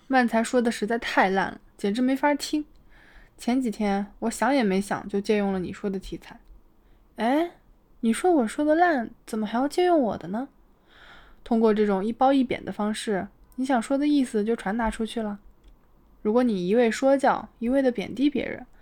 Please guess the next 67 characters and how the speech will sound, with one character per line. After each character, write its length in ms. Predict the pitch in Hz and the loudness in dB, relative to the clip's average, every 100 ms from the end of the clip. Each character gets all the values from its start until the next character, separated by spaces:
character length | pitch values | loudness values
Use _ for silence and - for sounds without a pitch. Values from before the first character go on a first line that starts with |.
| - - - - | -20 -20 -20 -4
那 200 | 285 294 | 2 4
你 100 | 214 | 4
就 120 | 196 | 2
成 180 | 202 190 | 0 0
了 100 | 196 | 2
惹 200 | 202 175 | 2 2
人 180 | 165 190 | 0 -2
厌 140 | 247 | -2
的 80 | 214 | -2
老 160 | 175 - | -4 -8
家 260 | 196 185 | -6 -6
伙。 160 | 196 - _ _ _ _ _ | -6 -12 _ _ _ _ _
所 240 | - 208 | -4 0
以 140 | 277 220 | 2 0
说， 300 | - 170 202 _ _ _ | -4 -8 -10 _ _ _
即 160 | - 220 | -4 0
便 160 | 277 | 0
是 140 | 269 262 | 0 -2
在 100 | 254 | -2
喝 180 | - 294 | 0 0
酒 140 | 185 | 0
的 100 | 180 | -8
场 220 | - - | -12 -14
合， 260 | - - - - - - - | -14 -16 -16 -20 -20 -20 -12
老 180 | - 185 | 2 2
一 120 | 190 | 4
辈 260 | 220 277 226 | 4 2 2
也 80 | 208 | 0
有 140 | 226 | 0
老 160 | 233 - | -2 -2
一 100 | - | -4
辈 160 | 202 | -4
必 180 | 202 233 | -4 -6
须 140 | 220 254 | -6 -4
要 100 | 247 | -2
注 220 | 311 262 | -2 0
意 60 | |
的 100 | 185 | -2
地 160 | 170 170 | -4 -8
方。 180 | 175 196 - _ _ _ _ _ _ _ _ - | -8 -18 -20 _ _ _ _ _ _ _ _ -2
老 120 | 208 | 0
年 140 | 220 277 | 2 2
人 160 | 285 | 2
常 200 | - 233 | 0 0
常 120 | 233 | 0
会 160 | 240 254 | 2 0
说 300 | - 254 254 - - - - _ | 2 0 0 -8 -20 -20 -20 _
，“现 200 | - 247 | -2 2
在 100 | 247 | 2
的 100 | 226 | 2
年 200 | 196 202 | 0 -2
轻 200 | 202 254 | -2 0
人 160 | 220 214 | 0 -2
不 120 | 233 | -4
知 80 | 240 | -4
道 160 | 233 | -2
规 240 | 226 262 254 | 0 0 -2
矩”， 200 | - 208 - _ _ - | -8 -16 -20 _ _ -2
但 140 | 220 185 | 0 0
我 100 | 175 | -2
觉 100 | 175 | -4
得 140 | 185 | -4
这 80 | 196 | -4
话 180 | 208 190 | -4 -6
不 140 | 180 | -6
太 180 | - 233 | -6 -6
对。 220 | 196 | -6